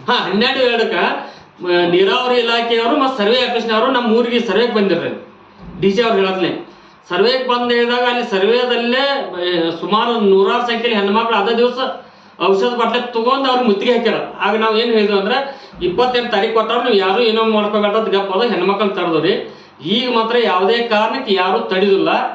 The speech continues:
ಈಗೇನು ಅಲ್ಲಿ ವಿಷಯ ತಗೋರತ್ತಿರೋ, ಅವ್ರೆಲ್ಲಾರು ಬಂದು ಇನ್ನು ಸಿ ಎ ಆಫೀಸ್ ಮುಂದೆ ವಿಷಯ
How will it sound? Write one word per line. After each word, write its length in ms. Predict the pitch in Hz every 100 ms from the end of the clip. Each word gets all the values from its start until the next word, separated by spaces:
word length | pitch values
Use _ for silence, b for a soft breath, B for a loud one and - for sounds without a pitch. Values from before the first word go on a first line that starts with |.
| B B B -
ಈಗೇನು 360 | 175 190 240 240
ಅಲ್ಲಿ 180 | 247 247
ವಿಷಯ 220 | 233 247
ತಗೋರತ್ತಿರೋ, 520 | 233 226 220 220 233
ಅವ್ರೆಲ್ಲಾರು 560 | 277 208 190 208 233 220
ಬಂದು 300 | 220 226 226
ಇನ್ನು 400 | 226 - - - - _ - - -
ಸಿ 80 | 226
ಎ 220 | 269 247
ಆಫೀಸ್ 200 | 247 247
ಮುಂದೆ 180 | 302 269
ವಿಷಯ 160 | 220